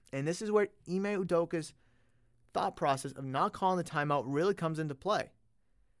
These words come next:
'Cause Kevin Durant was guarding Jason Tatum at the top of the key. When Jaylen Brown had the ball, he went to go pass to Smart. Jaylen Brown was calling for the ball from, from,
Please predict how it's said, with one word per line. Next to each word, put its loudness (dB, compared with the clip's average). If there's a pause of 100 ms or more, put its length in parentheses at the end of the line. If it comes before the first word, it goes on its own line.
(320)
'Cause -4
Kevin 2
Durant 0
was -4
guarding 4
Jason -4
Tatum -2
at -8
the -18
top -2 (340)
of 0
the -6
key. -6 (460)
When 0
Jaylen 0
Brown 2
had 0
the -4
ball, 2
he 0
went -6
to -10
go -6
pass -4
to -14
Smart. -10 (420)
Jaylen -4
Brown 0
was -6
calling 6
for 2
the 2
ball 2
from, -4
from, -10